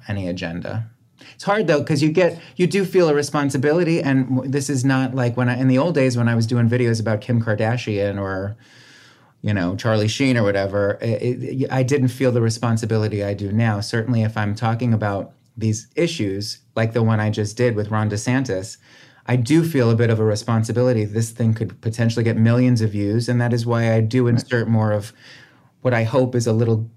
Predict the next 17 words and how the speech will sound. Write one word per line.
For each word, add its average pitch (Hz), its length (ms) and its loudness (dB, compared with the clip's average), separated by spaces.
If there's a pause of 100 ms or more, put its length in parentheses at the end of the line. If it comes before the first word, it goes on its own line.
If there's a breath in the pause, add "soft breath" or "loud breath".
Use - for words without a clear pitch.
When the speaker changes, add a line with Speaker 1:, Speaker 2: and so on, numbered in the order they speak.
(180)
Speaker 1:
glimmer 117 360 4
of 104 140 0
a 107 60 0
message 110 500 0
or, 101 260 -2
or 107 140 0
my 101 160 0
opinion. 95 640 -2
I, 107 180 -4 (120)
otherwise, 104 520 0
you 110 80 -2
know, 85 280 -6 (260)
it's, 107 180 -6
it's 110 160 -6
a 113 60 0
missed 113 240 2
opportunity. 92 600 -6